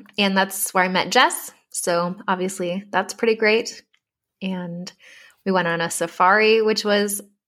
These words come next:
absolutely amazing. So yeah, my not so well thought out, <laughs> um,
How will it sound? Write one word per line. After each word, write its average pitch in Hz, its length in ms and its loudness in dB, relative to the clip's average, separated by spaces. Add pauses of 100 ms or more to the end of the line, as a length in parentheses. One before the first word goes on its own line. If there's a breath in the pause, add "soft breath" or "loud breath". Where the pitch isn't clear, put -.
(840)
absolutely 202 500 2
amazing. 202 800 0
So 160 460 -6 (280)
yeah, 151 240 -6 (540 loud breath)
my 180 500 2
not 185 280 2
so 190 320 4
well 170 240 2
thought 180 240 4
out, 175 420 2
<laughs> - 60 -18
um, 240 640 2